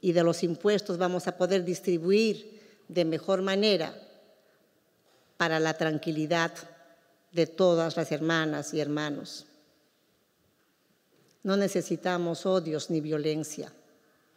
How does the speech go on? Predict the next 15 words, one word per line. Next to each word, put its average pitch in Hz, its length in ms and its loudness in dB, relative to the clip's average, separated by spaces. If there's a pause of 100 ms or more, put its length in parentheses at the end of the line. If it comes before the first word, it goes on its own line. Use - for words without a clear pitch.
(1200)
Ese 190 280 0
no 160 120 2
es - 280 -4
el 170 100 -8
camino. 147 540 -4 (1800)
Nunca 254 680 6
el 220 180 10
odio 262 380 8
ni 240 160 6
la 214 140 8
violencia 254 1000 4 (520)
ha 214 100 4
generado 220 720 4
algo 214 360 2
positivo. 185 720 -4